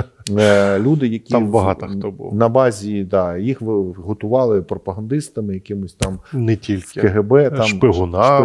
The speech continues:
Speaker 2: шпигунами,
Speaker 1: да.
Speaker 2: да. Тобто, е, мар-, на базі марксистсько-ленінської філософії і так далі, їх кудись там, щоб вони, м, людям мозок виправляли.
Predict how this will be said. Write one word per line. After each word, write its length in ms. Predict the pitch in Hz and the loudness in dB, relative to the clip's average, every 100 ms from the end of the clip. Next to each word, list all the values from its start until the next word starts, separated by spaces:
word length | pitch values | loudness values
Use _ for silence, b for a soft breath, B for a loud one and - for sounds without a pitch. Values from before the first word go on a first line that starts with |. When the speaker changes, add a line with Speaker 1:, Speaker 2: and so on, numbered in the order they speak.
| 113 | 2
Speaker 2:
шпигунами, 320 | 113 156 143 120 | 2 2 2 -2
Speaker 1:
да. 60 | 110 | -2
Speaker 2:
да. 240 | 120 113 - B B - | -2 -4 -8 B B -8
Тобто, 580 | 104 - 117 110 107 101 104 | -6 0 2 4 0 -2 -8
е, 80 | - | -4
мар-, 200 | 110 - | -2 -2
на 120 | 113 113 | -2 0
базі 320 | 127 107 98 | 2 2 0
марксистсько-ленінської 920 | 104 104 107 - 104 101 90 - 95 | -4 -6 -14 -8 -4 -2 -4 -8 -12
філософії 600 | - 117 - 185 175 117 | -10 -10 -4 -4 -2 -6
і 40 | 101 | -6
так 160 | 98 | -6
далі, 320 | 104 147 131 104 | -4 -2 -2 -4
їх 200 | 127 _ | -8 _
кудись 280 | 101 92 113 | -12 -8 -10
там, 320 | - 90 92 82 73 85 80 - | -10 -14 -12 -14 -14 -14 -14 -10
щоб 220 | - 95 | -6 -2
вони, 240 | 110 131 - B B _ - | 0 0 -4 B B _ -4
м, 160 | 104 98 | 0 2
людям 340 | 127 120 104 | 2 2 0
мозок 520 | 98 95 113 80 76 | 0 0 0 -2 -10
виправляли. 580 | 85 - 82 82 - | -12 -10 -10 -10 -14